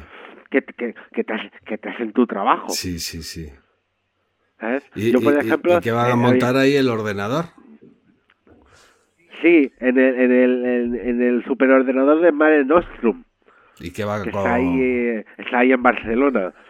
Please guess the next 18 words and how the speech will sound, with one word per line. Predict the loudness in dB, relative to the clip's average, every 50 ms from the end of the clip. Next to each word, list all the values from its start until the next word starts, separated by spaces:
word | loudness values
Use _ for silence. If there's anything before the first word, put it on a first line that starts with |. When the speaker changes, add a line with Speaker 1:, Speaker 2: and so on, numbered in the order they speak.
| -20 -12 -10
Speaker 2:
Oye, | -6 -4 -2 0 0 0 0 -2
Antoñito, | -4 -4 -4 -4 -4 -4 -6 -6 -8 -8
¿y |
qué | -6 -6
va? | -6 -6 -6
¿Con | -6 -8 -8 -8 -8
Windows | -8 -6 -6 -6 -6
noventa | -6 -6 -8 -8 -8 -8 -10
y | -10
cinco | -8 -8 -8 -6 -6 -6 -6
o | -6 -8 -10 -12 -14
con, | -14 -14 -12 -12 -14 -16 -18 -20 -20 -20 -20 -20 -20
o | -18 -14
qué | -12 -12
le | -12 -12
ponen | -12 -12 -12 -12 -12 -14 -14
a | -14 -14 -14
eso? | -14 -16 -16 -18 -20 -20